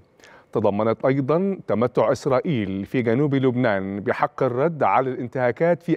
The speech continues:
أي وقت، على أن يحق لإسرائيل في الشمال اتخاذ إجراءات ضد تهديدات موجهة إليها إذا كانت لبنان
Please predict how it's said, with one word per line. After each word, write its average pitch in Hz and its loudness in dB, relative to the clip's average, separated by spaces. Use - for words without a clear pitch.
أي 180 0
وقت، 143 0
على 135 4
أن 139 -6
يحق 131 -4
لإسرائيل 151 -2
في - -10
الشمال 170 0
اتخاذ 131 2
إجراءات 135 0
ضد 127 0
تهديدات 120 0
موجهة 123 0
إليها 123 0
إذا 143 0
كانت 170 0
لبنان 131 -2